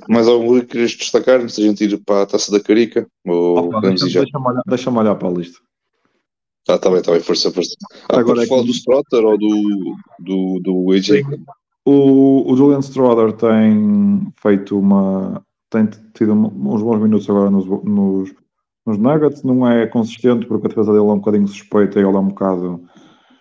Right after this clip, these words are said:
Speaker 2: streaky e tanto marca dois ou três triplos como falha,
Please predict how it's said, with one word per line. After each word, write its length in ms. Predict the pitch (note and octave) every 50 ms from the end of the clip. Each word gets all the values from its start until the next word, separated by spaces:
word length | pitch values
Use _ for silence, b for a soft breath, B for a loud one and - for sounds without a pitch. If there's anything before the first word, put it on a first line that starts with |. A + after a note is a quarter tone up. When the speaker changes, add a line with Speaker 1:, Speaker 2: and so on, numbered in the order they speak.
| b b _ _ _ _ _ _ _ _ _ _ _ _ _ _ _
Speaker 2:
streaky 440 | - _ A#2 C3+ C#3 C#3 C#3 A#2+
e 420 | G#2+ G2+ F#2+ F2+ F2+ F2+ F2 E2+ - _ _ _
tanto 220 | - A2+ G#2+ G#2+
marca 340 | A2+ A2 G#2+ G#2+ - A2+ G#2+
dois 180 | G#2 A2 A2 G#2
ou 60 | G2+
três 200 | G#2 A2+ A2 G#2+
triplos 400 | - A2 A2 G#2 - - G2+ -
como 200 | - - G#2 G2
falha, 380 | G2 - A2 G2+ G2 G2 G2